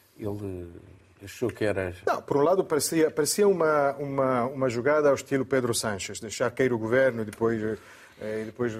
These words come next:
Speaker 2: a, voltar a apresentar-se, mas agora ele diz que sai da política, não sabemos se é uma astúcia que vai est-, ser, eh, utilizado noutro patamar, eh, ele pode ter ambições para outro tipo de, de funções dentro da União Europeia. Ou
Speaker 1: Vamos ter eleições, repara,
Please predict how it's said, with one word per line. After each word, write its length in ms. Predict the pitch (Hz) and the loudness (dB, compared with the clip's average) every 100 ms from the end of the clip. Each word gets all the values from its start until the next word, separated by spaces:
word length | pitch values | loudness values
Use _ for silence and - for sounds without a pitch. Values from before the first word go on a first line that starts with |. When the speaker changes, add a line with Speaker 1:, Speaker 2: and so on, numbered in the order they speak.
| 123 113 | -6 -6
Speaker 2:
a, 120 | 104 - | -12 -8
voltar 300 | 123 117 127 | -6 -2 0
a 20 | |
apresentar-se, 560 | 120 127 151 214 214 123 | 0 -2 2 2 0 -2
mas 160 | 117 | -2
agora 220 | 120 131 123 | 2 4 4
ele 100 | 120 | 2
diz 160 | 117 | -6
que 100 | - | -4
sai 140 | - 120 | 0 0
da 100 | 113 | 0
política, 400 | 131 160 220 214 | -2 -2 -2 -4
não 120 | 110 | -4
sabemos 320 | 117 113 107 | -6 -8 -6
se 80 | 127 | -8
é 20 | |
uma 120 | 117 | -8
astúcia 580 | 110 131 123 - 117 107 - - - _ | -10 -8 -8 -6 -4 -4 -6 -20 -20 _
que 120 | - 117 | -14 -8
vai 340 | 113 131 127 | 0 2 2
est-, 200 | 107 - _ 117 117 | 0 -6 _ -16 -8
ser, 440 | - 127 117 110 | 0 0 0 -6
eh, 240 | - 117 110 | -8 -12 -12
utilizado 580 | 123 - 123 110 127 120 | -12 -8 -4 0 2 2
noutro 260 | 123 123 104 | 0 -2 -2
patamar, 560 | 120 123 123 156 185 | -2 0 0 0 2
eh, 60 | 156 | 2
ele 600 | 113 104 101 98 98 101 - | 0 -2 -4 -4 -4 -6 -4
pode 280 | 117 110 - | 0 0 0
ter 160 | 127 110 | 0 0
ambições 720 | 104 104 - 120 110 101 - - - - | -2 -6 -6 -6 -8 -10 -16 -20 -12 -4
para 180 | 107 110 | 2 4
outro 300 | 131 127 117 | 2 0 -6
tipo 320 | 120 113 117 | -6 -8 -10
de, 240 | 107 110 | -8 -10
de 100 | 98 | -10
funções 580 | - 117 101 127 120 95 | -12 -8 -2 0 0 0
dentro 300 | 110 107 113 | -2 -2 -2
da 100 | 113 | -4
União 140 | 110 | -4
Europeia. 540 | 107 98 117 127 123 104 | -6 -6 -2 0 0 -2
Ou 160 | 98 95 95 92 80 - - - | -6 -10 -16 -18 -20 -20 -12 -4
Speaker 1:
Vamos 220 | 123 117 | -2 0
ter 180 | 156 151 | 2 4
eleições, 580 | 151 143 117 127 131 - | 4 2 2 0 0 -2
repara, 420 | - 127 98 | 0 2 2